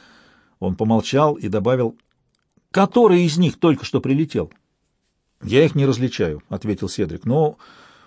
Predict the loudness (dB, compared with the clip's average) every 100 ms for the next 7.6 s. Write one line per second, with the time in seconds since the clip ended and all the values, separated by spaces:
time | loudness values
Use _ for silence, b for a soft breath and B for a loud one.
0 | b 0 2 4 4 4 4 2 2 2
1 | 0 0 -2 -2 0 2 2 0 -2 2
2 | 2 2 -2 -4 0 0 0 -10 -8 -10
3 | -12 _ _ _ _ _ _ _ _ _
4 | _ 0 2 4 4 2 2 0 -2 -6
5 | -12 _ _ _ _ _ _ -4 0 2
6 | 4 2 4 2 4 2 4 2 2 0
7 | 0 0 2 2 0